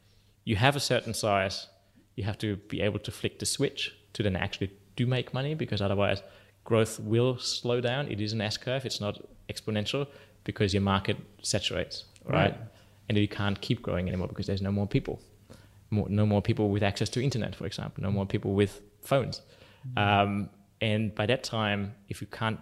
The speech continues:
Speaker 1: flick the switch to actually make money, you have a problem. But till then, spend the money on growth.
Speaker 2: Yeah.
Speaker 1: It's, don't be afraid of spending it. Um, that's, that's just part of the business. You
Speaker 2: That's
Speaker 1: gotta
Speaker 2: really,
Speaker 1: spend it.
Speaker 2: yeah, that's really interesting advice. And I mean, the, the study about
Speaker 1: It's
Speaker 2: founders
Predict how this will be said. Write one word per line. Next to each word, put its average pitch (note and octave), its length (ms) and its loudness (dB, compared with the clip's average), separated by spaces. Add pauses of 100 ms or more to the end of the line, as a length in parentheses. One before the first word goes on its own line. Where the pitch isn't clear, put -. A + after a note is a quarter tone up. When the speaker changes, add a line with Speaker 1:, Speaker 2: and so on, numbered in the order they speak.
Speaker 1:
flick - 360 -4
the D#3 100 -2
switch - 420 -4
to - 140 0
actually - 240 -4
make F#2 300 -4
money, F3+ 320 0 (340)
you A2 80 0
have - 80 -6
a - 40 -6
problem. D#2 440 -8 (540)
But C#3 120 4
till E3 160 6
then, B2+ 300 4 (800)
spend C3+ 460 2
the A#2 80 -2
money A2 320 2
on G2+ 240 0
growth. G#2 420 0 (240)
Speaker 2:
Yeah. A#2 280 2
Speaker 1:
It's, - 500 -14 (180)
don't C3+ 180 2
be D3 120 4
afraid A#2 340 4
of A#2 80 0
spending A2+ 320 0
it. G2+ 200 -2 (280)
Um, A2+ 480 0 (220)
that's, - 440 -4 (400)
that's - 220 0
just - 180 -2
part A2+ 220 2
of A2 80 -6
the G2+ 60 -6
business. G2 460 -2
You - 120 -6
Speaker 2:
That's A2+ 140 0
Speaker 1:
gotta F3 120 0
Speaker 2:
really, E3+ 160 2
Speaker 1:
spend G#3+ 140 -4
it. - 60 -12
Speaker 2:
yeah, C#3+ 180 0
that's E3+ 180 -2
really A3+ 140 4
interesting D#3 300 2
advice. B2 400 2
And A#2+ 160 0
I C#3+ 80 6
mean, D3 140 6
the, C#3+ 100 4
the C3+ 120 4
study A#3+ 260 2
about - 140 4
Speaker 1:
It's - 100 2
Speaker 2:
founders B2+ 180 10